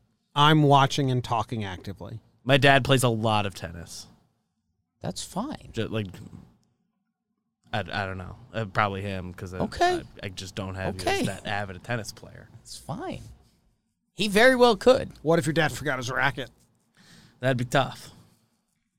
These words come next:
Speaker 3: Tennis has been a weird sport for me up to this point in my life. Like, there's people I've stepped on the court with, and I'm like, "This sucks for me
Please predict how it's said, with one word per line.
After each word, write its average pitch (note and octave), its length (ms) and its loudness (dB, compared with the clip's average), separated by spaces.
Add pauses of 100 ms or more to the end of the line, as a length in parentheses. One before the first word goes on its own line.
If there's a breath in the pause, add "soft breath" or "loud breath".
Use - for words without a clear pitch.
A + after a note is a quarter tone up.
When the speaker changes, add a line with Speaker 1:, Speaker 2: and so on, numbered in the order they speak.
(160)
Speaker 3:
Tennis G#3 360 2
has A3 180 2
been F#3 180 0
a E3 60 4
weird D#3 400 2
sport C3+ 440 -2 (200)
for - 160 -12
me A2 160 -4
up G2+ 120 -6
to A2 100 -10
this G2 180 -10
point G2+ 200 -12
in G2 40 -14
my G2 120 -14
life. F#2+ 400 -16 (1200)
Like, A2+ 120 -4
there's B2 180 0
people C3 300 0
I've B2 180 2
stepped B2+ 400 -2
on B2 100 0
the A#2 60 -4
court A#2+ 260 -4
with, A2+ 200 -4
and A2 80 -6
I'm G#2+ 100 -6
like, G2+ 300 -8 (560)
"This C3 180 -2
sucks B2+ 340 -2
for G#2+ 140 -8
me A2 480 -2